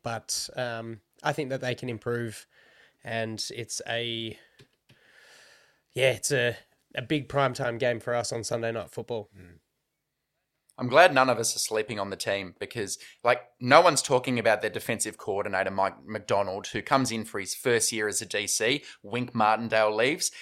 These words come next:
Speaker 3: They were the third best defense. If you just look at points conceded, third last year. The front seven is absolutely loaded. If there's anywhere that could be a problem, the secondary looks a bit thin,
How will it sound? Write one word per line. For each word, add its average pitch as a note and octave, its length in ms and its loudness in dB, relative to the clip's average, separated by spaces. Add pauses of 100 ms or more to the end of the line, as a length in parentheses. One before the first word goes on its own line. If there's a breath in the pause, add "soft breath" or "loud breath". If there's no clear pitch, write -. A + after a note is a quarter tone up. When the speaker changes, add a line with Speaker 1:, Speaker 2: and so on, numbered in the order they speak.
(140 loud breath)
Speaker 3:
They C3+ 160 8
were B2+ 120 2
the G#2+ 100 -4
third B2+ 720 2
best A2+ 420 2
defense. A2 480 -2
If C3 120 -8
you D#3 60 -6
just - 160 2
look D3+ 160 0
at - 140 -2
points C#3 260 -2
conceded, B2 680 -2 (260 loud breath)
third G2+ 500 0 (140)
last G2 340 0
year. B2+ 260 4 (400 loud breath)
The C3 80 4
front D3 300 4
seven C3 300 4
is A#2 280 -4
absolutely A#2+ 560 0
loaded. G2 420 2
If A2 140 -6
there's A#2+ 180 2
anywhere C#3+ 340 4
that B2 220 2
could C#3+ 220 -6
be C#3 100 -4
a C3 60 2
problem, B2+ 480 0
the A#2+ 60 -6
secondary B2+ 600 0
looks B2 240 -2
a C3 60 -6
bit A2 180 -6
thin, D#3+ 540 -6